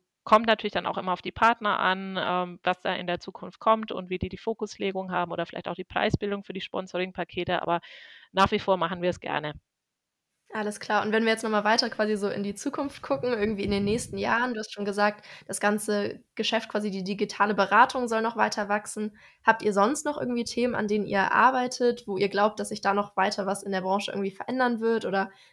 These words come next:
Speaker 2: neue Technologien dazukommen, auch im Bereich irgendwie Packaging oder Print?
Speaker 1: Ja.
Speaker 2: Ähm, hast du da noch irgendwelche Themen, die euch quasi gerade auf dem Herzen liegen?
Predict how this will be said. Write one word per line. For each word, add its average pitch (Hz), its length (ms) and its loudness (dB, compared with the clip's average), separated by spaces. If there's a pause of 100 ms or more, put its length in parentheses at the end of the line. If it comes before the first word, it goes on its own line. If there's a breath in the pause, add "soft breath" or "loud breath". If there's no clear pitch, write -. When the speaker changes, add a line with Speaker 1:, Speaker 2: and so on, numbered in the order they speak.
Speaker 2:
neue 226 240 6
Technologien 220 640 0
dazukommen, 202 760 -2
auch 208 240 2
im 202 140 -2
Bereich 190 300 0
irgendwie 190 180 -4
Packaging 185 580 -4
oder 185 160 -2
Print? 269 480 -2 (200 soft breath)
Speaker 1:
Ja. 170 320 -4
Speaker 2:
Ähm, 202 220 0 (320)
hast 220 140 -10
du 202 60 4
da 208 100 8
noch 214 160 0
irgendwelche 196 380 0
Themen, 208 580 2
die 208 180 2
euch 208 200 -2
quasi 202 220 -2
gerade 190 200 2
auf 196 80 -2
dem 190 100 -8
Herzen 208 360 0
liegen? 233 260 -4